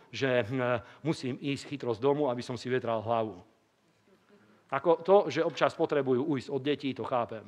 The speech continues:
<laughs> A nedívajte sa na mňa, že aj ja som tu dneska sám, bez manželky. <laughs>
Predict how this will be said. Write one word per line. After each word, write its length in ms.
<laughs> 2500
A 160
nedívajte 480
sa 80
na 160
mňa, 120
že 120
aj 80
ja 100
som 140
tu 160
dneska 320
sám, 320
bez 160
manželky. 640
<laughs> 40